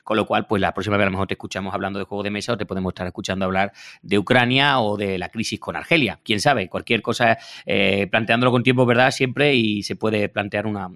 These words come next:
otras opciones y otros campos de entretenimiento. Siempre digo que me traje aquí a mi compañero Joaquín a hablar de música y acabó hablando un día sobre cuando se rieron de la, del, del buque del, del destructor, eh, del, del acorazado. Eh, y bueno, pues,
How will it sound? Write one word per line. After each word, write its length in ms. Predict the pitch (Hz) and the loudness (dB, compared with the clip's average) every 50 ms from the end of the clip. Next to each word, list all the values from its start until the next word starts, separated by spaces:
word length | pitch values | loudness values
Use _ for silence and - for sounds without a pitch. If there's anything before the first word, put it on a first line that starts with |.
| - | -14
otras 280 | - 101 98 - 98 - | -14 -12 -12 -10 -12 -14
opciones 320 | 92 - - 131 117 107 | -8 -4 -2 0 0 0
y 20 | 101 | -2
otros 200 | 101 - 104 - | -4 -8 -10 -10
campos 300 | - 104 101 - - 104 | -10 -10 -8 -6 -6 -8
de 20 | 104 | -8
entretenimiento. 500 | 92 107 92 104 104 117 147 135 120 107 | -8 -8 -8 -4 -2 0 0 0 -2 -2
Siempre 200 | 117 104 117 117 | -4 -2 0 2
digo 120 | 120 127 | 2 2
que 100 | 120 117 | 0 -2
me 100 | 104 107 | -4 -2
traje 240 | - 113 113 107 113 | -2 -2 -2 -2 -2
aquí 280 | 110 107 - - 127 123 _ _ - - - - _ | -4 -4 -6 -8 -8 -8 _ _ -20 -20 -20 -20 _
a 60 | - - | -18 -16
mi 80 | 95 | -12
compañero 400 | - 104 95 95 101 104 107 110 | -12 -10 -8 -6 -4 -4 -2 -2
Joaquín 260 | 107 110 - 135 120 | -4 -4 -4 -2 -2
a 40 | 107 | -2
hablar 100 | 95 98 98 98 | -2 -2 -2 -2
de 80 | 110 | -2
música 340 | 110 120 120 - 127 117 143 139 | -2 -2 -2 -4 -2 -2 0 0
y 60 | 120 | 0
acabó 220 | 104 - 95 95 98 | 0 0 0 2 2
hablando 280 | 98 101 104 101 101 104 | 2 2 2 0 -2 -2
un 80 | 101 | -2
día 240 | 101 107 107 110 120 - - - - - - | 0 0 0 0 0 -4 -10 -20 -20 -20 -16
sobre 800 | - - - 113 107 101 101 101 98 98 98 98 98 98 95 95 | -12 -8 -4 -4 -2 0 0 2 2 2 0 0 -2 -2 -4 -4
cuando 240 | 90 - 101 98 98 | -4 -6 -6 -6 -6
se 160 | - - 107 | -6 -6 -6
rieron 380 | 98 92 104 107 104 104 110 113 | -4 0 2 4 4 4 2 2
de 100 | 113 110 | 0 0
la, 400 | 104 92 92 92 90 90 90 87 | 0 -2 -2 -4 -6 -8 -10 -12
del, 400 | 87 95 95 92 92 92 85 - | -12 -14 -12 -12 -14 -16 -18 -12
del 140 | - 104 98 92 | -10 -10 -4 -2
buque 260 | 127 131 123 123 113 | -2 0 0 0 0
del, 340 | 107 107 104 101 101 98 - - - - - - - _ | 2 0 0 -2 -4 -6 -10 -14 -20 -20 -20 -20 -12 _
del 140 | - 117 110 | 0 0 0
destructor, 640 | 110 - - 117 - _ - 131 127 120 117 113 113 | 0 0 -2 -6 -8 _ 0 4 4 6 6 4 4
eh, 280 | 113 104 101 98 95 | 2 0 -2 -4 -2
del, 240 | 95 104 101 95 - | -2 -4 -4 -4 -4
del 140 | - 110 107 | -4 -2 -2
acorazado. 600 | 107 - - 107 101 - 156 143 113 95 85 - _ - - | 0 0 0 -2 2 4 4 4 4 2 -2 -6 _ -20 -20
Eh, 440 | 92 90 90 87 82 80 - - - _ _ _ _ 67 | -18 -16 -16 -16 -16 -18 -20 -20 -20 _ _ _ _ _
y 160 | - 98 98 | -20 -20 -18
bueno, 240 | 95 107 104 - - _ | -16 -16 -16 -16 -18 _
pues, 540 | - - - - - - - - - - | -20 -18 -18 -16 -18 -18 -20 -20 -20 -20